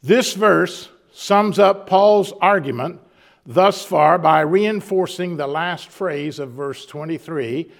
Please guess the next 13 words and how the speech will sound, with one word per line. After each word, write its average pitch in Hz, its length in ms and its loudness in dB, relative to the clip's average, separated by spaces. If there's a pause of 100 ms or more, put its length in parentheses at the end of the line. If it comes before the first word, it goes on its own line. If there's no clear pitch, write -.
(200)
which - 260 -2
indicates 202 600 0
that 185 240 -4
God 202 400 4
is 190 320 2
able 208 400 2
to 190 120 -2
regraft 190 1040 -2 (480)
into 208 340 2
their 190 260 6
own 220 220 2
olive 220 400 4
tree 151 500 -2